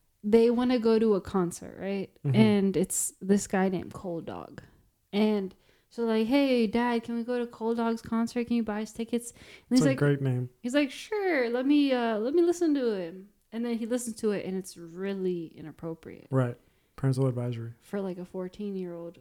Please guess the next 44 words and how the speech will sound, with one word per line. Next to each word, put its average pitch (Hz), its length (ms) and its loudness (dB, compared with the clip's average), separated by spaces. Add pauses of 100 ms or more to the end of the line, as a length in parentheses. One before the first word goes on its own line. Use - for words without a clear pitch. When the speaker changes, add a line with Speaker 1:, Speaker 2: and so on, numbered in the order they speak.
Speaker 1:
which 180 300 -2
Speaker 2:
Yeah. 196 60 0
Speaker 1:
is 185 100 -4
the - 140 -8
age 170 220 -2
they 165 120 -4
were 165 160 -10
at. 165 280 -14 (600)
And 208 100 0
then 220 140 4
he's 214 160 4
like, 185 180 -2
"There's 294 220 4
no 285 120 4
way 262 160 0
I'm 240 140 0
paying 226 240 -4
for 220 100 -6
this 202 220 -6
ticket." - 380 -14 (400)
And 220 180 2
then 202 360 0 (1120)
they 220 120 2
try 214 240 -4
to 208 80 -2
show 208 220 -6
it 202 160 -10
to 202 140 -12
their 185 520 -8
mom, 220 680 -4 (120)
who's 202 220 -6
a - 20 -10
little 196 240 -4
bit 190 260 -10
more 190 200 -10
relaxed. 180 760 -16
And 185 140 -10
then 180 100 -8
she's - 240 -14
like, 214 160 -16
"Sure, 294 300 -8
I'll 180 80 -8
buy 185 220 -12
it." 175 200 -16